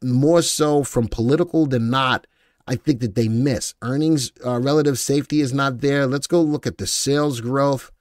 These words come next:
Sales growth is seven percent,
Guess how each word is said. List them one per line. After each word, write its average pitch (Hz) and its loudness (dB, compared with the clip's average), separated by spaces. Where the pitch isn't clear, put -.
Sales 151 2
growth 143 0
is 110 -4
seven 143 0
percent, - -4